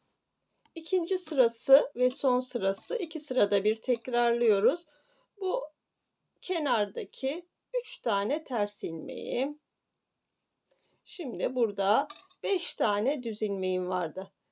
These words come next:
Bu arttırdığım ilmek, bırakıyorum, şunu alıyorum, uzatıyorum. İki tane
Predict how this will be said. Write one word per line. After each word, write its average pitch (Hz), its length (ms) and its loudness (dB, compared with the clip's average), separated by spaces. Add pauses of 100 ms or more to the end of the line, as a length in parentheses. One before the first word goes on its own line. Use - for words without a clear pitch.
(220)
Bu 339 360 -6 (400)
arttırdığım 220 800 -2
ilmek, 196 480 -4
bırakıyorum, 226 920 -2
şunu 226 340 -4
alıyorum, 220 640 4
uzatıyorum. 180 680 -6 (2250)
İki 453 260 2
tane 214 600 0